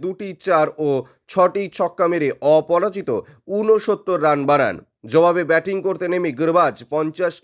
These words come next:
ইব্রাহিম পঞ্চাশ ও গুলবাদিন পঞ্চান্ন রানের ইনিংস খেলেন। পাশাপাশি নবির ব্যাট থেকে চৌত্রিশ রানের একটি ঝকঝকে ইনিংস দেখা যায়। দ্বিতীয়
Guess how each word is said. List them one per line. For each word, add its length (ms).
ইব্রাহিম 380
পঞ্চাশ 380
ও 20
গুলবাদিন 420
পঞ্চান্ন 460
রানের 260
ইনিংস 300
খেলেন। 220
পাশাপাশি 500
নবির 360
ব্যাট 180
থেকে 220
চৌত্রিশ 580
রানের 260
একটি 200
ঝকঝকে 440
ইনিংস 260
দেখা 240
যায়। 160
দ্বিতীয় 320